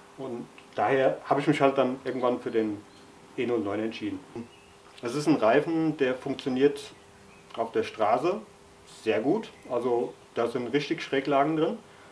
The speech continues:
Ich kann euch ja gleich mal so oben mal so ein, zwei Videos einblenden von halt, wo wir da unten gefahren sind. Also es ist schon enorm, was das Ding auf der Straße kann,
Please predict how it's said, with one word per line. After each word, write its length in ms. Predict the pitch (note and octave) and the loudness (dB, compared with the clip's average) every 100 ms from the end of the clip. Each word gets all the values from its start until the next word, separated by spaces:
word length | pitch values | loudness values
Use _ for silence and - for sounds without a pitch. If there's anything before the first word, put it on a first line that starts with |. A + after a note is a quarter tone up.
| - - - - - - | -20 -20 -20 -20 -18 -8
Ich 280 | C3+ - | -8 -4
kann 180 | - A#2 | -2 0
euch 220 | C3 C3 | 0 0
ja 220 | C#3 B2+ A#2+ | 0 2 2
gleich 360 | A#2+ A#2 A#2 | 0 -4 -4
mal 300 | C3 B2 A#2 | 2 4 4
so 240 | A2+ G#2+ A2+ | 4 -2 -2
oben 400 | A#2+ A#2+ A#2+ A#2 - - - - - - | -4 -4 -6 -10 -18 -20 -20 -20 -20 -4
mal 160 | A2+ A2 | -2 0
so 160 | A2 | -2
ein, 120 | A#2 | -6
zwei 280 | A2+ - A2 | -8 -2 -2
Videos 340 | A#2 A#2+ A2+ A#2+ | -2 -6 -6 -4
einblenden 540 | C3 C3+ B2 B2 A#2 | -2 0 0 -2 -6
von 260 | A#2+ A#2 A2+ | -4 -2 0
halt, 320 | G#2+ G#2+ G#2 - - - - - - - | 0 0 -6 -14 -20 -20 -20 -20 -20 -8
wo 140 | A#2 A2+ | -4 -2
wir 80 | |
da 60 | A2 | 0
unten 240 | A2 - | -2 -6
gefahren 360 | A2+ - A2+ C3 | -6 2 4 4
sind. 200 | D#3 D#3+ - - - - | 0 -4 -12 -20 -20 -12
Also 200 | G#2+ A2 | -8 -6
es 100 | C#3 | -4
ist 120 | D3 | 0
schon 260 | D#3 D3+ | 4 4
enorm, 400 | D3 C#3 C#3 C3 | 4 4 6 4
was 160 | A2 - | 2 -2
das 160 | C3 - | -4 -6
Ding 180 | B2+ | -6
auf 160 | C#3 A#2+ | -6 -6
der 80 | B2 | -8
Straße 380 | - G#2 A2+ A2+ | -2 0 0 0
kann, 240 | A2+ G2+ | -2 -2